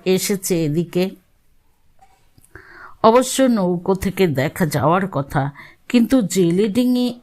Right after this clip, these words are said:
এত দূরে আসে না। গা থেকে ওই কদমতলা পর্যন্ত তাদের দৌড়।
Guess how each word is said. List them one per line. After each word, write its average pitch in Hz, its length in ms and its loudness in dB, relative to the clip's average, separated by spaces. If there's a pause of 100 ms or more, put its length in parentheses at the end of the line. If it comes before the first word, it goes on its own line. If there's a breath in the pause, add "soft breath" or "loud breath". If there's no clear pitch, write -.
এত 170 260 0
দূরে 240 380 0
আসে 160 360 -2
না। 143 280 -2 (580 loud breath)
গা 147 260 4 (100)
থেকে 214 500 0 (260 loud breath)
ওই 240 340 4
কদমতলা 254 760 2
পর্যন্ত 285 640 0
তাদের 220 580 2
দৌড়। 170 360 0